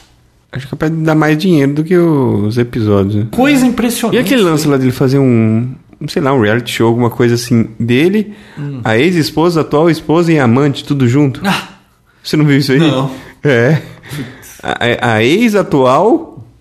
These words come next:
Speaker 1: e o amante, tudo junto.
Speaker 2: Cara, eu tava assistindo esse Two and a Half Men e
Speaker 1: Parou
Speaker 2: tá
Speaker 1: a oitava temporada na metade? Como é que foi?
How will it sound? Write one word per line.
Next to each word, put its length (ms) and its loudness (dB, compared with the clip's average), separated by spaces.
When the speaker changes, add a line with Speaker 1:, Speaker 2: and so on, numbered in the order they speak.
Speaker 1:
e 140 0
o 60 2
amante, 640 0
tudo 200 0
junto. 160 2
Speaker 2:
Cara, 140 2
eu 140 0
tava 240 0
assistindo 380 -4
esse 180 -6
Two 160 -2
and 100 0
a 80 -2
Half 220 -6
Men 320 -2
e 260 0
Speaker 1:
Parou 280 2
Speaker 2:
tá 80 2
Speaker 1:
a 40 2
oitava 360 0
temporada 680 0
na 80 2
metade? 500 0
Como 160 0
é 40 2
que 60 -8
foi? 260 -2